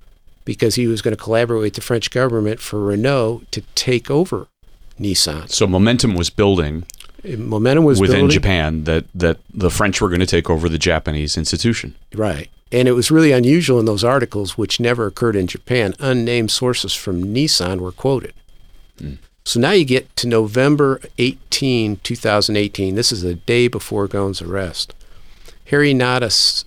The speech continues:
Speaker 1: sends an email to Saikawa, the C E O. And in that email, he states,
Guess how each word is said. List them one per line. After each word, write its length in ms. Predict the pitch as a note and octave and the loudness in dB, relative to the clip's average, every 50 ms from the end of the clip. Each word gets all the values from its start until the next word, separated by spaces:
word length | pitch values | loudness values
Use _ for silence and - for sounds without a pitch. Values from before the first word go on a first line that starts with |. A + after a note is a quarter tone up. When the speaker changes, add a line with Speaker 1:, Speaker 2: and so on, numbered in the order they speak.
| - | -6
Speaker 1:
sends 400 | - - - - C3+ C#3+ C3+ A2 | -2 0 0 2 2 2 0 0
an 80 | A2+ A2+ | 0 0
email 420 | A2+ A#2+ C3 C3+ B2 A#2+ A2+ A2 G#2+ | 0 2 2 2 0 0 -2 -2 -4
to 80 | - | -4
Saikawa, 640 | G#2+ - - - G2 G2 - - A2 A#2+ A#2+ A2+ G2 F2+ | -4 -4 -2 -2 -4 -6 -6 -6 -4 -2 -2 -2 -2 -4
the 100 | F2+ F2 | -4 -2
C 240 | - - - A2 G#2 | -2 -2 -2 -4 -6
E 160 | F#2+ G2 G2+ | -6 -6 -6
O. 200 | G2 F#2 E2 D#2 - - - - - - - - - - - - - - - - - - - - - - - - - | -6 -6 -10 -12 -16 -20 -20 -20 -20 -20 -20 -20 -20 -20 -20 -20 -20 -20 -20 -20 -20 -20 -20 -20 -20 -20 -16 -8 -4
And 140 | A2+ A2+ B2 | -4 -2 0
in 180 | - E3+ G3 G#3 | 2 2 2 2
that 160 | G3 F#3 E3+ | 2 2 2
email, 420 | D3+ F3 G3+ F#3 D#3+ B2 G2+ G2+ | 2 2 0 2 2 2 0 0
he 120 | G2+ G#2+ G#2+ | 0 0 0
states, 680 | - - - - D#3+ D3+ F#2+ - - - - - - | 0 0 0 0 0 0 0 -2 -4 -4 -4 -4 -6